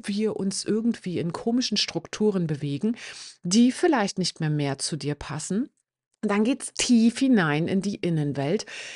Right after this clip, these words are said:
in den Neumond im Krebs. Der findet am sechsten siebten übrigens statt. Der führt uns so weit in die Innenwelt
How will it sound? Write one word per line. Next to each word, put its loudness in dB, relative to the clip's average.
in 4
den 6
Neumond 2
im -2
Krebs. -4
Der -6
findet -2
am 0
sechsten -4
siebten -6
übrigens -6
statt. -6
Der 4
führt -2
uns -2
so 4
weit 0
in -2
die -6
Innenwelt -4